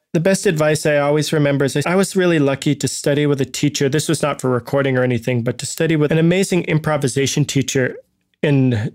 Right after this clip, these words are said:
New England who a lot of really, really, really famous jazz musicians have all studied with him. His name was Charlie Bonacos. And Charlie used to say,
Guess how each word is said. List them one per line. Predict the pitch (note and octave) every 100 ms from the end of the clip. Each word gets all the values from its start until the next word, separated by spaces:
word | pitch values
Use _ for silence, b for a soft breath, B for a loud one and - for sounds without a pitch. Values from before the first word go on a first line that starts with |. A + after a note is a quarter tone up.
| -
New | D3
England | D3 C#3+ C3 B2 A2+
who | C3+ B2+ A#2+ B2 -
a |
lot | C#3+ D#3
of | D#3
really, | D3+ C#3+ C3 - _ -
really, | D3+ D3
really | C3 C3 B2
famous | - C3 A#2+ -
jazz | B2 A#2+
musicians | B2 A#2 B2 B2+ A#2
have | A#2+
all | B2+
studied | A#2+ - B2+ B2+
with | B2 A#2+
him. | A#2+ A#2 A#2 -
His | D3
name | D3
was | C3
Charlie | - C3+ B2+
Bonacos. | A#2+ B2 B2 C3 - - -
And | C3+
Charlie | - D#3+ F3 F#3+
used | F#3 -
to | -
say, | - C#3+ C3 B2 A#2